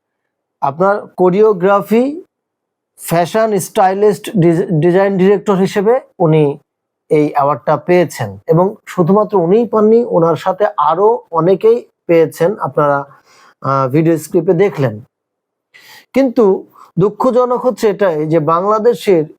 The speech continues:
এই যে সস্তা ইউটিউবাররা যারা সোশ্যাল মিডিয়ায় কাজ করে, তারা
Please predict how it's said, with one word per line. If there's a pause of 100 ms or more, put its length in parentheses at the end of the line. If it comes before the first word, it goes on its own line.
(140)
এই
যে
সস্তা
ইউটিউবাররা
যারা
সোশ্যাল
মিডিয়ায়
কাজ
করে, (800)
তারা